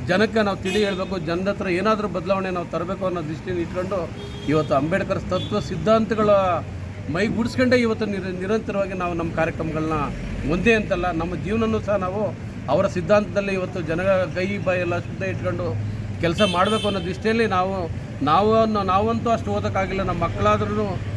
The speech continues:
ಅಂಬೇಡ್ಕರ್ ಎ-, ಎ-, ಎಲ್ಲಿಗೆ ತ-, ಹೋದ್ರೋ ಅಟ್ಲೀಸ್ಟ್ ಅವರ ಒಂದು ಹತ್ತು ಪರ್ಸೆಂಟ್ ಆದರೂ ನಮ್ಮ ಮಕ್ಕಳನ್ನ ಆ ಮಟ್ಟಕ್ಕೆ ತರಬೇಕು ಅನ್ನೋ ಧ್ಯೇಯದಲ್ಲಿ ನಾವು ನಮ್ಮ, ನಮ್ಮ ಟೀಮ್ ನಾವು ಮಾಡ್ತಾ ಬರ್ತಾ ಇದ್ದೀವಿ.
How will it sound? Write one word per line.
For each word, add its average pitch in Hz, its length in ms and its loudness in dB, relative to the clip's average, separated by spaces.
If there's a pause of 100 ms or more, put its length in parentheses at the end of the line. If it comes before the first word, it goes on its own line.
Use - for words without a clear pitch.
(200)
ಅಂಬೇಡ್ಕರ್ 208 720 2
ಎ-, 180 340 -2
ಎ-, 175 400 0
ಎಲ್ಲಿಗೆ 208 580 2
ತ-, - 40 -4
ಹೋದ್ರೋ 190 580 2 (440)
ಅಟ್ಲೀಸ್ಟ್ 240 320 2
ಅವರ 202 260 4
ಒಂದು 185 520 2
ಹತ್ತು 170 180 -2
ಪರ್ಸೆಂಟ್ 247 380 0
ಆದರೂ 226 260 0
ನಮ್ಮ 190 180 -2
ಮಕ್ಕಳನ್ನ 190 280 -2
ಆ 160 280 0
ಮಟ್ಟಕ್ಕೆ 160 340 -6
ತರಬೇಕು 190 340 0
ಅನ್ನೋ 175 140 -2
ಧ್ಯೇಯದಲ್ಲಿ 165 520 -4 (480)
ನಾವು 170 560 2
ನಮ್ಮ, 156 320 2
ನಮ್ಮ 151 180 0
ಟೀಮ್ 170 220 0
ನಾವು 147 140 0
ಮಾಡ್ತಾ 135 300 -2
ಬರ್ತಾ 123 220 -4
ಇದ್ದೀವಿ. 98 240 -6